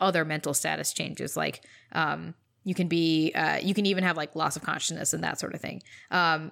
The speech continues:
it's really, really, really hard to diagnose because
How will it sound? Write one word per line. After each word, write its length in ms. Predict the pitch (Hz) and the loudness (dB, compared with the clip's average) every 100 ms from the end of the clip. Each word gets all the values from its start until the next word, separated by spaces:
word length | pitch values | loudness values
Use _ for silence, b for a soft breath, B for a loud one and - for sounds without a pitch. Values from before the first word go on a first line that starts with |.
| - | -2
it's 160 | 226 | -2
really, 340 | 214 233 294 330 | 0 2 4 4
really, 300 | 226 233 233 | 4 4 4
really 320 | 196 196 196 | 4 4 4
hard 300 | 190 170 165 | 4 2 0
to 80 | 165 | -2
diagnose 640 | 165 151 151 160 - - | 0 0 0 -4 -2 -2
because 580 | - 202 214 185 185 | 0 0 4 4 4